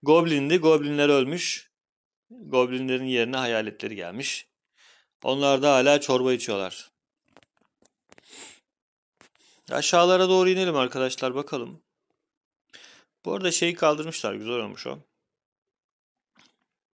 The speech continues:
Eskiden tarlayı seçerdik. Yani tarladan bir şeyler toplamaya çalışırdık. Hemen biz insan mıyız? Kontrol etmek için o tarladaki şeyi keser.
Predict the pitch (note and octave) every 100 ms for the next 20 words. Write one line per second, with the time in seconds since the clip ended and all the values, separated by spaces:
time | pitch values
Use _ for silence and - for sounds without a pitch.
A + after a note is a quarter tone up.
0 | _ _ _ _ _ _ _ _ _ D3
1 | C#3 D#3 E3+ E3 D#3+ D#3+ E3 D#3 A2+ -
2 | _ _ _ _ _ _ _ _ _ -
3 | - C#3+ C#3 D#3+ D3+ D3 - - - _
4 | - A#2+ A2+ - B2+ B2+ C3 C3 B2+ C3+
5 | C3 B2+ A#2+ A#2 A2+ A2 - A2 G#2 A#2
6 | B2+ D3+ - - - - - - _ _
7 | _ _ _ - E3 D#3 D#3+ - D3 D3+
8 | D#3+ D#3 E3+ D3+ C3 C#3+ - C#3 C#3 D3
9 | C#3 C#3 C#3+ - D3+ C#3 _ _ _ _
10 | _ _ _ _ _ _ _ _ _ _
11 | - D3 D3 C#3+ C#3 C#3 C#3 C#3 C#3+ C3
12 | C#3+ D#3 - D#3 - -